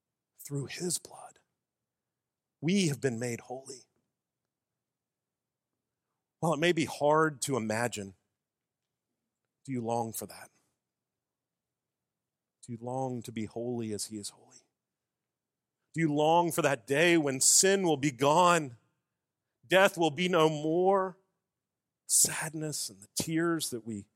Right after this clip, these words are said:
all of it gone? Reminded of C S Lewis's words. We find ourselves with a desire that nothing in this world can satisfy.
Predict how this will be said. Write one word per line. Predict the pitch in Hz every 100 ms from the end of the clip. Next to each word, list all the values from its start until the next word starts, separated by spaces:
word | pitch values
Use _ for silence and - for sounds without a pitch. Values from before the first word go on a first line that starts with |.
| _ _ _ _ _ _ _ _ _ _ _
all | - 165
of | 135
it | - _ _ _
gone? | _ _ _ _ _ _ _ _ _ _ _ _ _ _ _ _ _ _ _ _ _ _ _ _ -
Reminded | 104 101 98 92
of |
C | - 98
S | 90 -
Lewis's | 92 87 87 -
words. | _ 85 _ - - _ _ _ _ _ _ _ _ _ _ _
We | 110
find | - 107 107
ourselves | 101 - 107 104 107
with | 107
a |
desire | 98 95 92 92 92 - _ _ _ _ _ _ _ _ _ _ _
that | 107
nothing | 113 113 131 117
in | 113
this | 104 101
world | 101 110 110
can | 104
satisfy. | - 95 92 90 - 87